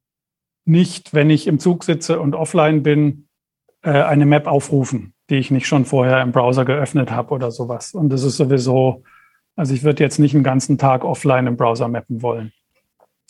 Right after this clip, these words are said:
Im Prinzip geht's. Aber so, wir wollen so eine richtig offline-fähige App. Äh, es gibt auch viele Leute, die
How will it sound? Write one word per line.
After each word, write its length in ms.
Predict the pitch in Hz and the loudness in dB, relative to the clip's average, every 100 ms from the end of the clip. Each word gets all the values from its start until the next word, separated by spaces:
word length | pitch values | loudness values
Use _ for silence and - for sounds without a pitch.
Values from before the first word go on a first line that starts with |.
| - | -2
Im 140 | 147 | 0
Prinzip 500 | - 127 - 143 143 | 2 0 2 0 -2
geht's. 280 | 139 120 - | -8 -8 -6
Aber 200 | 151 156 | 0 2
so, 80 | 156 | 4
wir 100 | 135 | 4
wollen 300 | 127 123 160 | 2 0 -4
so 100 | 160 | -4
eine 160 | 131 | -2
richtig 320 | 139 170 175 185 | -2 0 -2 -2
offline-fähige 760 | 165 175 139 135 143 127 143 | 0 2 0 0 -2 0 2
App. 260 | 196 202 - _ _ _ _ _ _ _ | 0 0 -6 _ _ _ _ _ _ _
Äh, 480 | 185 143 139 139 151 - _ _ | 0 4 4 2 0 -6 _ _
es 160 | 147 - | -6 -2
gibt 260 | 160 165 | -4 0
auch 140 | 175 135 | -2 0
viele 260 | 175 160 | 2 2
Leute, 400 | 151 147 143 - | 4 4 0 -6
die 340 | - 135 135 | -6 -2 -4